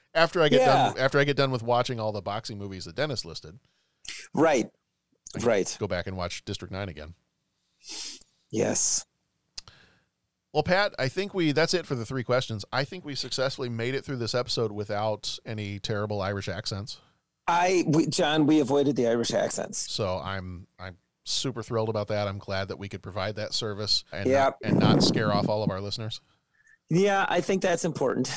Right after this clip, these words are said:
Speaker 2: to not scare off the listeners. And, you know, I, I just,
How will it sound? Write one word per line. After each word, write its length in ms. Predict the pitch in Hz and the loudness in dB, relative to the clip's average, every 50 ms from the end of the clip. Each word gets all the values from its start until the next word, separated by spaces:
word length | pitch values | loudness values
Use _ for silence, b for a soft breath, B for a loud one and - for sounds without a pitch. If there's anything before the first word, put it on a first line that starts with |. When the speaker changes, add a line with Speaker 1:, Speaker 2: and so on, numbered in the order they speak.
| - - | -6 -2
Speaker 2:
to 100 | - 139 | 0 2
not 220 | 135 139 139 - | 2 2 2 0
scare 260 | - - 156 147 139 | 0 4 4 6 6
off 140 | 135 135 - | 6 4 4
the 100 | - 135 | 2 4
listeners. 500 | 131 131 117 - - 127 127 139 135 160 | 4 4 4 4 2 2 2 2 2 2
And, 140 | 185 185 196 | 4 4 6
you 80 | 214 | 6
know, 220 | 220 220 220 220 - | 6 6 4 4 4
I, 200 | - 165 165 - - - | 2 2 2 2 0 0
I 80 | 135 | -2
just, 420 | 135 123 135 156 151 147 - - | 0 0 2 0 2 0 -2 -6